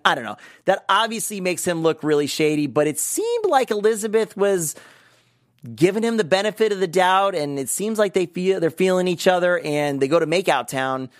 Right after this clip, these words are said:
So, okay. I actually thought right before they started making out, I was thinking, "Man, these two look pretty awkward." What did you guys think in the chat? I thought they were looking really awkward, especially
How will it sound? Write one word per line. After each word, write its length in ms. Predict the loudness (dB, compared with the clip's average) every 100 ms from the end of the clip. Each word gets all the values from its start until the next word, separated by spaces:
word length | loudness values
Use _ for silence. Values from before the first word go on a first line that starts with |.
| _
So, 680 | -8 0 2 2 -2 -8 -12 _ _
okay. 460 | 0 0 2 2 2
I 160 | 0 2
actually 380 | 0 -2 -6 -4
thought 460 | 0 2 0 -4 _ _ _ _ _ -18 0
right 220 | 0 0
before 220 | -2 -2
they 80 | 0
started 320 | 0 0 -2
making 260 | -4 -2 0
out, 260 | 0 -2 -10 _ _ _ _ -6
I 220 | -2 0
was 200 | -2 -2
thinking, 520 | -2 -2 -4 -4 -4
"Man, 400 | -2 0 0 -2
these 280 | -4 -4 -4
two 220 | -6 -4
look 200 | -4 -6
pretty 320 | -4 -2 -2 -6 -10
awkward." 720 | -8 -8 -8 -10 -12 -14 -20 _ _ _ _ _ _
What 200 | 2 4
did 100 | 2
you 80 | 2
guys 260 | 0 0 -2
think 240 | -4 -4
in 140 | -4
the 80 | -2
chat? 400 | -2 -2 -2 -6 _ _ _ _
I 280 | 0 2 0 0
thought 220 | 0 0
they 120 | -2
were 120 | 0
looking 320 | 0 -2 -2
really 260 | -2 0 0 2
awkward, 480 | 2 2 -2 -2 -4
especially 960 | -4 -4 -4 0 0 -2 -2 -2 -4